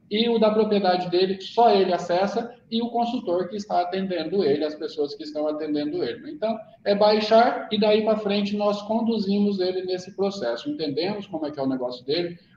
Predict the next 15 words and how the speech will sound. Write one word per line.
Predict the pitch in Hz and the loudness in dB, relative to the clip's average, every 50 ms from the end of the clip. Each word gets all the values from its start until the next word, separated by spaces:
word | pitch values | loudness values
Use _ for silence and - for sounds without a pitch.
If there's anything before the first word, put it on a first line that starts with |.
| - 143 | -4 0
ajudamos | 147 151 151 175 170 165 165 170 175 170 175 170 | 0 0 2 0 0 0 2 2 2 0 0 0
na | 165 170 180 | 0 0 0
construção | 180 185 180 175 170 170 165 151 147 - - 156 151 151 147 139 | 0 0 -2 -2 -4 -4 -6 -6 -6 -4 -2 0 0 0 0 0
do, | 139 143 139 135 135 | -2 -2 -2 -2 -2
do, | 135 135 135 127 127 127 - - - _ - | 0 2 2 2 2 -2 -6 -12 -18 _ -6
da | 131 | -6
parte | 131 - 147 151 147 147 139 131 | -2 2 0 0 0 0 -4 0
básica | 131 135 151 170 180 - - 156 | 2 4 4 4 4 2 -2 -4
da | 143 139 - | -4 -4 -2
plataforma | 131 135 131 135 131 127 - 143 151 160 170 170 | -2 -4 -2 -4 -6 -6 -2 0 0 0 0 -2
pra | 170 175 180 | -4 -6 -6
que | 180 - 175 | -6 -4 -2
ela | 170 170 175 175 170 - - _ _ _ - | 0 0 0 -2 -4 -10 -18 _ _ _ -2
possa | 170 165 165 - 170 160 | -2 -2 -2 -2 -6 -2
rodar. | 165 180 180 - 120 104 101 - - - | 0 0 0 0 0 -2 -2 -4 -10 -18